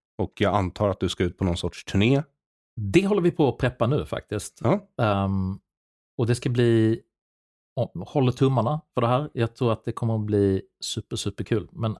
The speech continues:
Speaker 2: ambitionen är att, eh, vi, vi kommer att göra ett par stycken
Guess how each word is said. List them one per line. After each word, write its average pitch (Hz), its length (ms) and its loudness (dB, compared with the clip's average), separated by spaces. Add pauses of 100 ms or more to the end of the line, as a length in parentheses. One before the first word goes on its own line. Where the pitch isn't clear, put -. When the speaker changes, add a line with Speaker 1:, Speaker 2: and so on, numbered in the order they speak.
Speaker 2:
ambitionen 123 600 2
är 87 120 -2
att, - 220 -10
eh, 101 80 -4 (120)
vi, 98 160 -4 (120)
vi 131 120 -6 (720)
kommer 104 240 0
att 101 60 2
göra 98 300 0
ett - 240 -8
par 113 200 0
stycken 92 440 -6